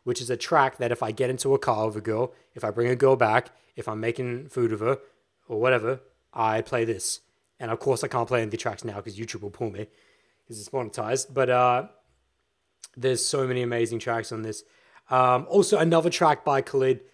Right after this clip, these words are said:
that you guys wanna check out, that's a great one for, uh, sexy time, is Caught Up. It's called Caught Up by Majid Jordan, uh, featuring Khalid. Another great one. So, <clears throat> my friends, this is where we're gonna wrap up this social Q and A live.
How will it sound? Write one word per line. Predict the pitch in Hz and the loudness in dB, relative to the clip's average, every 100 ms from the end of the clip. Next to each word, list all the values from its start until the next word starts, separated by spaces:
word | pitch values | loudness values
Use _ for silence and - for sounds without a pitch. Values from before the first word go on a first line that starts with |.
| _ - | _ -8
that | |
you | 131 | -4
guys | 131 127 117 | -2 -2 -2
wanna | 127 | -4
check | 120 131 117 | 0 0 2
out, | 120 113 | 0 0
that's | 110 | -6
a | 113 | -2
great | 123 120 | 2 2
one | 117 113 | 0 -2
for, | 110 120 113 | -4 -4 -2
uh, | 110 117 127 | -4 -6 -6
sexy | 127 - | -6 -6
time, | 117 120 110 - _ _ | -4 -4 -4 -10 _ _
is | 135 123 - | 2 2 0
Caught | - 156 139 | 4 6 8
Up. | 123 107 - _ _ - | 6 2 -8 _ _ -16
It's | - | -2
called | 143 117 | -2 0
Caught | - 175 | 4 6
Up | 160 139 | 6 4
by | 147 131 127 | 2 2 2
Majid | 123 120 110 151 135 | -2 -4 -2 -2 -2
Jordan, | 113 131 127 160 220 208 - _ _ _ - | 0 2 4 4 2 0 -12 _ _ _ -2
uh, | 127 120 | 0 2
featuring | 127 147 143 139 123 | 0 -2 -2 -2 -4
Khalid. | 123 113 92 - - | -2 -4 -6 -16 -10
Another | 113 110 | -8 -6
great | 110 95 | -8 -12
one. | 95 90 _ _ _ _ _ | -16 -20 _ _ _ _ _
So, | - - 160 175 120 - _ _ | -14 -2 2 4 2 -4 _ _
<clears throat> | - 175 170 127 - _ _ _ _ _ _ _ - 143 | -8 -2 -2 -2 -8 _ _ _ _ _ _ _ -8 2
my | 135 | 2
friends, | 156 160 147 127 | 4 4 4 0
this | 123 147 | -4 -2
is | 160 | 4
where | 170 | 6
we're | |
gonna | 165 156 | 6 4
wrap | 147 139 | 4 6
up | 139 127 | 4 2
this | 131 | 0
social | 143 127 | 0 -2
Q | - 135 | -2 -2
and | 120 | 0
A | |
live. | 117 117 117 113 | 2 4 4 2